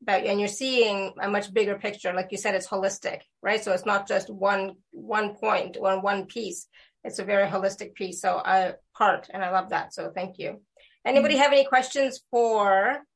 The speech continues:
Speaker 1: Emily about, uh, the blueprint or the alchemy class or, um,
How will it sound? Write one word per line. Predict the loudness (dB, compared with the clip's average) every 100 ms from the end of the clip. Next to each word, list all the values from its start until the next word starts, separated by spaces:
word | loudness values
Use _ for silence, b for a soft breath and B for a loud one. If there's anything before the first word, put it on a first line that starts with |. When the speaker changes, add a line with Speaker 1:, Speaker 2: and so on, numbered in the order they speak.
| _
Speaker 1:
Emily | -6 -2 0 0 0 -2
about, | -4 0 2 2 0 -2 _ _ _ _
uh, | 0 2 2 2 -2
the | -6 -4
blueprint | -2 0 4 8 8 4 0
or | 2 2 2
the | -2 -4 -2
alchemy | 2 2 2 -2 -2
class | 0 4 6 6 4 0 -12 -6
or, | -2 2 4 4 4 2 0 -2
um, | -2 -2